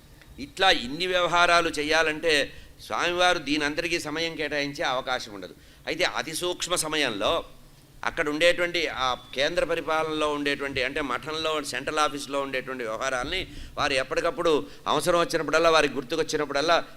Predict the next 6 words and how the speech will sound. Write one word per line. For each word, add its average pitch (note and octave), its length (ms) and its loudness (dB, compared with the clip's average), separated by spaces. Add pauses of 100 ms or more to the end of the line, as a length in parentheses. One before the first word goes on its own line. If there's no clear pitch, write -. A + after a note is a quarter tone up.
(120)
పిలిచి D3+ 240 -4
వారితో C#3 340 2
సమీక్షిస్తుంటారు. G#2+ 800 -10 (300)
ఎందుకంటే, E3 240 2
నిత్యం C3+ 300 -2
సమీక్షించాలంటే D#3+ 920 0